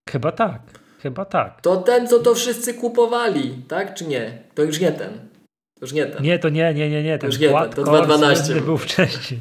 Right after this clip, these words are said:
Speaker 1: tak.
Speaker 2: <laughs>
Speaker 1: Tak,
Speaker 2: O Boże, a,
Speaker 1: dwa tysiące,
Speaker 2: a zło-, a złącze S D M A?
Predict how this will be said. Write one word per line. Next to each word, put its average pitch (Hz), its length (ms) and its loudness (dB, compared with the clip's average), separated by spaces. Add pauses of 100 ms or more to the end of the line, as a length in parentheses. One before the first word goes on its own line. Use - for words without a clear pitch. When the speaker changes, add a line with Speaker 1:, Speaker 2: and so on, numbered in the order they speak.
Speaker 1:
tak. 120 220 -4
Speaker 2:
<laughs> - 1160 -8
Speaker 1:
Tak, 156 120 2
Speaker 2:
O 180 80 6
Boże, 190 340 4
a, 202 40 6
Speaker 1:
dwa 185 100 6
tysiące, 196 200 4
Speaker 2:
a 202 40 6
zło-, 226 360 6
a 196 80 4
złącze 226 420 6
S 220 180 4
D 226 100 4
M 214 120 0
A? 240 380 0